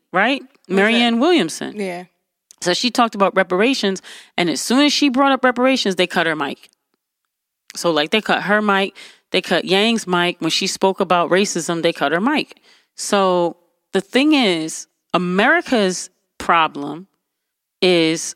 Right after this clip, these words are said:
Speaker 1: racism, white supremacy, anti-blackness.
Speaker 2: Flat out.
Speaker 1: And no one is speaking to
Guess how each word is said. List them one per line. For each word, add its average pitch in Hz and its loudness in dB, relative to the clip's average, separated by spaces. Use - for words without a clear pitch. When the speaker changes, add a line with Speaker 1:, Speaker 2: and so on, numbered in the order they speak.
Speaker 1:
racism, 165 -2
white 147 2
supremacy, 156 -6
anti-blackness. 143 -6
Speaker 2:
Flat 196 -2
out. 160 -8
Speaker 1:
And 160 0
no 190 4
one 214 2
is 190 2
speaking 180 -4
to 165 -4